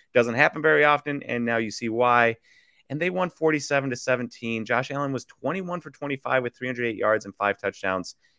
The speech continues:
He also rushed for sixty-six yards. And just on the season, so you guys know, he had forty-four hundred yards passing, thirty-six touchdowns to, to fifteen interceptions. The interception's a little bit high, but whatever.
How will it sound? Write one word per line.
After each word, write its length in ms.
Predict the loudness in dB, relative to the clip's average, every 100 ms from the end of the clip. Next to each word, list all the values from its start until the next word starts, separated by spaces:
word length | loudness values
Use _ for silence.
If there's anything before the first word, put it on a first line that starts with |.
| -4
He 100 | 2
also 240 | 2 0
rushed 560 | -6 0 0 0 -4 _
for 140 | -10 -10 -12 _
sixty-six 720 | -12 -8 -6 -8 -4 -4 -4
yards. 540 | 2 6 6 6 2 -12 _ _ _ _ _
And 360 | 4 6 4 2
just 320 | 2 2 2 -4
on 160 | -2
the 80 | -2
season, 460 | -2 -2 -2 -2 -6
so 160 | -4
you 160 | -4 -2
guys 320 | 2 2 2 -6 -8
know, 460 | -2 2 4 2 -2 _ _ _
he 80 | -6
had 120 | -6
forty-four 560 | -4 -4 -4 -2 -2
hundred 280 | 0 -2 -2
yards 320 | 0 2 2 -4 _ _ _ -6
passing, 560 | 4 4 4 -4 -8 -8 -2
thirty-six 440 | -2 0 -4 -4
touchdowns 500 | 0 -2 0 -4 -4
to, 200 | -10 -20 _
to 140 | -8
fifteen 380 | 0 0 0 -6
interceptions. 480 | -4 -2 -2 -4 -6
The 100 | -4
interception's 480 | -4 -2 -2 -4 0
a 40 |
little 140 | 4
bit 140 | 4 2
high, 320 | -2 -2 -4 _ _ _ 2
but 200 | 4 4
whatever. 480 | 6 6 8 6 0